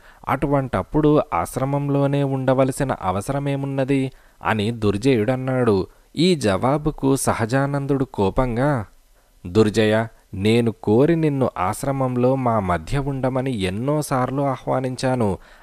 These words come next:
అయినా ఎందుకనో నువ్వు సందేహిస్తున్నావు. దీన్ని బట్టి నీకు నా పట్ల త్రికరణ శుద్ధిగా గురుభావం లేదని తేలిపోతున్నది.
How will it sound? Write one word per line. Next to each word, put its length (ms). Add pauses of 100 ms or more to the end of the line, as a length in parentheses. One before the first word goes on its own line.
(100)
అయినా 400
ఎందుకనో 680
నువ్వు 280
సందేహిస్తున్నావు. 1040 (360)
దీన్ని 380
బట్టి 560 (220)
నీకు 340
నా 220
పట్ల 400
త్రికరణ 580
శుద్ధిగా 580
గురుభావం 800
లేదని 380
తేలిపోతున్నది. 1040